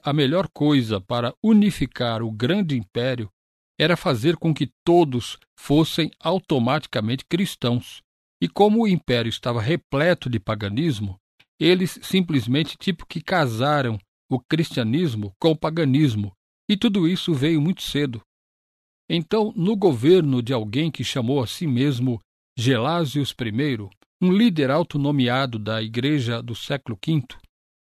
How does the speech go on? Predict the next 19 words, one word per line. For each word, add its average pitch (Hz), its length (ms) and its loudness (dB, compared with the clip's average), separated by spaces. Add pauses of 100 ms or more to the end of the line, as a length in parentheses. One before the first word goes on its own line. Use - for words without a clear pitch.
(260)
isso 185 320 0
surge 165 420 0
naquele 160 320 -2
momento. 131 480 -2 (580)
Há 170 120 2
uma 196 200 4
discussão 180 720 0
sobre 123 360 -2
Maria 110 420 -2
ter 131 240 -4
sido 139 380 -6
assunta 185 560 0
ao 101 100 -6
céu. 101 320 -8 (500)
Então, 220 300 4
este 214 380 2
culto 220 380 -4
da 117 120 4
deusa 110 480 0